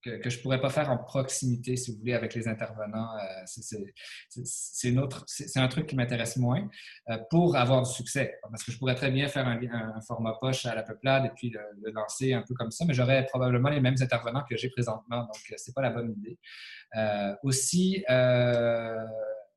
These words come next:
les grandes maisons poches réussissent quand même à démocratiser, euh, des œuvres, hein, donc, euh,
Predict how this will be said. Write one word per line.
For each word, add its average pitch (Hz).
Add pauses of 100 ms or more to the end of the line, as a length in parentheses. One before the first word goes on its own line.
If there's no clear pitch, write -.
(420)
les 131
grandes 156
maisons 147
poches 165
réussissent 135
quand 135
même 151
à 120 (180)
démocratiser, 139
euh, 110 (540)
des 117
œuvres, 110
hein, 120
donc, 117
euh, 110